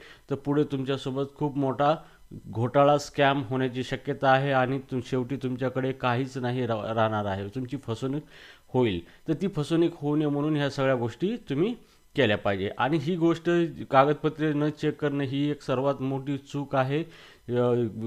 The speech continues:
खरीद-, खरीददाराची. तर त्याला तो स्वतः जबाबदार असेल. बाकी जे काही, अ, जागेविषयी प्रॉब्लेम्स, अडचणी निर्माण झाल्या तर.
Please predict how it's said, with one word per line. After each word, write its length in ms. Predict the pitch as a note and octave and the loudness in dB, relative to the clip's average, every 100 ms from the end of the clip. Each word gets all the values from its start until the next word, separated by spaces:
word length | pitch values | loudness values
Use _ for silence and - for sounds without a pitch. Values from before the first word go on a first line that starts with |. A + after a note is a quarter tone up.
| A2 | -8
खरीद-, 380 | - B2 B2+ C3+ B2+ | -6 -2 0 -2 -4
खरीददाराची. 840 | - C#3 C3 B2+ B2+ B2+ D#3 G3 - - _ _ | -2 -2 2 4 4 2 -2 -4 -6 -18 _ _
तर 80 | D3 | -4
त्याला 320 | D3 C#3+ D3 | 2 6 6
तो 200 | D3 D3 | 4 -2
स्वतः 360 | D3 B2+ B2+ C3 | 0 0 2 2
जबाबदार 500 | B2+ B2+ A#2+ B2+ B2 | 2 2 2 2 4
असेल. 380 | A#2 - D#3+ F#3+ - _ - | 2 2 -2 -2 -14 _ -12
बाकी 420 | G#2+ B2 B2 D#3 F#3 C#3+ | 0 2 4 2 -2 -4
जे 280 | B2 G#2+ B2+ | -4 0 0
काही, 320 | C#3 D3+ C#3+ | 4 4 2
अ, 360 | C3 B2+ B2 A2+ | 0 0 2 2
जागेविषयी 840 | A2 B2 B2 C3 A#2 D3 D#3+ G#3+ F3+ - _ _ - - | 4 4 4 -2 -2 0 0 0 -6 -14 _ _ -20 -4
प्रॉब्लेम्स, 500 | - B2 C3 D3+ D3+ | 2 4 4 0 0
अडचणी 420 | F2 A#2 C#3+ C#3 | 0 0 0 2
निर्माण 420 | E3 B2 A2 A2 | 2 2 2 0
झाल्या 240 | G2 G2+ F#2 | 0 -2 -2
तर. 100 | - | -4